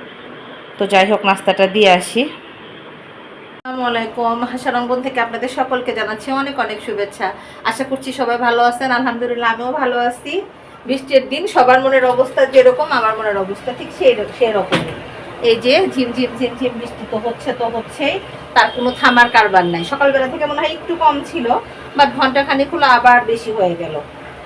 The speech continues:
তো যাই হোক, সবার যে গতি, আমারও সে গতি, টেনশন করে আর লাভ নাই। যদিও বড় ছেলেটা স্কুলে,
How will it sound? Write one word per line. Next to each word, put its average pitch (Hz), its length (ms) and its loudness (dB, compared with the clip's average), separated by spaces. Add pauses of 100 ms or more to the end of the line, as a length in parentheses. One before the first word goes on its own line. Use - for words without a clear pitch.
(240)
তো 277 100 4
যাই 294 240 2
হোক, 320 220 -2
সবার 269 300 2
যে 285 200 -2
গতি, 269 220 4
আমারও 247 320 6
সে 277 220 2
গতি, 247 240 2
টেনশন 254 420 0
করে 226 160 0
আর 208 120 2
লাভ 180 200 4
নাই। 190 140 0
যদিও 247 300 4
বড় 247 220 4
ছেলেটা 247 320 -2
স্কুলে, 247 520 -2